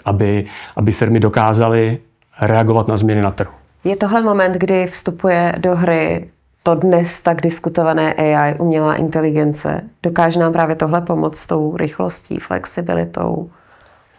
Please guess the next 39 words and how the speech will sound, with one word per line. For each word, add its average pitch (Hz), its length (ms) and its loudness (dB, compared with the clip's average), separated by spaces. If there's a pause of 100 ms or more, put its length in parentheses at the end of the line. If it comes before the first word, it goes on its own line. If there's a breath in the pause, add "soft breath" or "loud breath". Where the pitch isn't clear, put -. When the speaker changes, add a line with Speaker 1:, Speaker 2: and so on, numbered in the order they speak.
(120)
Speaker 1:
No, 117 100 0
z 104 80 0
mýho 131 200 4
pohledu 143 300 2
se 143 140 0
pořád 127 320 2
jako 127 160 0
hledají 123 680 2
nějaký, 117 640 0 (140)
eh, 113 40 -2 (300)
případy 107 320 0
užití, 110 420 2
kde 107 200 2
by 107 160 0
to 107 140 0
skutečně 110 320 -2
přinášelo 107 380 -2
hodnotu 110 400 0
a, 107 320 0 (580 loud breath)
a 110 100 -2
u-, - 140 -2
uživatelé 110 500 2
by 110 80 0
za 107 100 0
to 110 100 0
byli 113 140 0
chtěli, 110 480 -2 (280)
chtěli 117 260 0
platit - 340 -2
vlastně. - 320 -8 (180)
Jo, 110 180 -6
z - 80 -12
mýho 107 220 2
pohledu 107 340 0
a 104 40 -2
v - 40 -10
těch - 160 -6
našich 110 220 -4
projektech - 480 -4